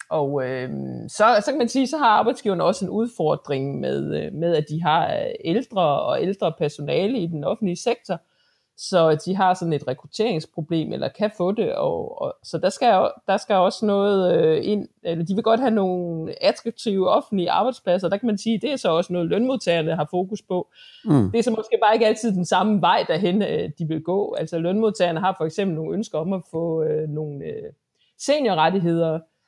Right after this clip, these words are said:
Speaker 1: altså, øh, seniorers ret til for eksempel at få nogle fridage, eller at kunne gå ned i tid. Men omvendt, så er arbejdsgiverne, de... Øh, de ser jo lidt stramt på den del, for det betyder jo også, at de har færre ha-, hænder til at,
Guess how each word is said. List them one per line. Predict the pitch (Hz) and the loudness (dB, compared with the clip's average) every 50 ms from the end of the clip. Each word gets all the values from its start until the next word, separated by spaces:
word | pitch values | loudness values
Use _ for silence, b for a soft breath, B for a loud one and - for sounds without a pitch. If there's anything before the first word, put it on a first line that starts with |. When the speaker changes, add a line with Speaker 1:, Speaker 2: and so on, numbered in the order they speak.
| _ | _
Speaker 1:
altså, | - 156 156 - 160 156 147 143 127 - - 123 107 123 - - | -4 -4 -2 0 0 2 2 2 0 0 -2 -2 -2 -2 -4 -4
øh, | - - | -8 -6
seniorers | - 160 170 170 185 196 190 196 - | -4 -2 -2 0 0 0 0 0 0
ret | 165 170 - - | -2 -2 -2 -4
til | - 160 | -8 -6
for | - 160 | -6 -6
eksempel | 156 - 185 170 160 139 139 139 | -4 -4 -4 -4 -4 -4 -6 -10
at | 135 - | -10 -8
få | 156 | -10
nogle | 147 139 131 - - _ | -10 -10 -10 -14 -12 _
fridage, | - 214 233 220 - 202 180 165 165 160 175 175 170 156 - | -6 -6 -6 -6 -4 -2 0 2 2 2 2 0 -2 -2 -2
eller | - 151 147 147 143 143 143 | -2 -4 -2 -2 -2 -2 -2
at | 139 139 - 143 143 - | -2 -2 -2 -4 -4 -6
kunne | - 147 | -8 -4
gå | - 151 | -2 -2
ned | 156 156 170 165 - | 0 0 -2 -2 -4
i | - - - | -6 -6 -4
tid. | 226 226 - - | -4 -4 -4 -4
Men | 170 180 175 | -2 0 2
omvendt, | 180 214 247 254 254 208 - | 2 2 4 2 0 0 0
så | - 311 | 0 0
er | 294 269 233 202 175 156 | 2 4 4 4 4 4
arbejdsgiverne, | - - - 240 254 247 - - 170 175 170 160 151 - | 2 2 2 2 0 -2 -2 -4 -2 -2 -2 -4 -4 -4
de... | 233 254 240 | -2 0 2
Øh, | 208 175 156 151 151 b b b b b b b _ | 2 4 4 2 0 b b b b b b b _
de | - 214 | -8 0
ser | - 285 254 220 | 2 4 4 4
jo | 180 | 4
lidt | 170 170 - | 2 -2 -2
stramt | - 190 185 226 - - | -2 0 0 0 0 -2
på | 180 | 2
den | 196 233 240 214 190 | 2 4 4 4 2
del, | 196 190 175 - | 0 0 0 -2
for | 180 | -4
det | 240 233 | -4 -4
betyder | 254 - - 285 254 202 151 | -6 -6 -4 0 2 2 4
jo | 147 | 4
også, | 156 165 156 | 2 0 0
at | - | -2
de | 175 | 0
har | 175 180 175 - | 0 0 -2 -2
færre | 90 90 135 | -2 -2 -2
ha-, | 165 185 254 240 - | 0 0 0 0 0
hænder | 196 214 262 277 240 185 | 2 2 4 4 4 0
til | 160 - 180 165 | 0 0 -2 0
at, | 165 151 147 151 156 | 0 2 0 0 0